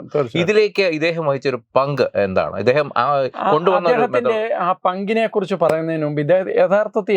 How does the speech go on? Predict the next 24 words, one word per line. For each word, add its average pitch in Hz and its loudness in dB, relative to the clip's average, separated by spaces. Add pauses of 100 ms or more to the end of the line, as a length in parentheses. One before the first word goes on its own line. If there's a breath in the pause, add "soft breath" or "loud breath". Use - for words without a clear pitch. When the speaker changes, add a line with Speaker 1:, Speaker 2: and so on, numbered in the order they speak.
Speaker 1:
എൻ 165 -4 (100)
എസ് 175 -2
എയുടെ 175 2
റോൾ 143 2 (100)
എന്താണ്? 104 -6 (260)
അതാണ് 180 2 (100)
ആദ്യം 175 0
നമ്മൾ 156 -2 (120)
ചർച്ച 156 0
ചെയ്യേണ്ടത്. 110 -4
Speaker 2:
ഉം. 87 -14 (480 loud breath)
Speaker 1:
എൻ 208 2
എസ് - 0
എ - 2 (180)
ആരാണ്? 143 0 (260)
എൻ 156 0 (100)
എസ് - -4
എയെ 180 0 (100)
കൊണ്ട് 165 -2 (100)
ഉദ്ദേശിക്കുന്നത് 160 0
Speaker 2:
ഉദ്ദേശിക്കുന്നത്. 151 2 (120)
Speaker 1:
എന്താണ്? 123 -2 (280)
ഇതാണ് 208 2
പ്രധാനപ്പെട്ട 127 0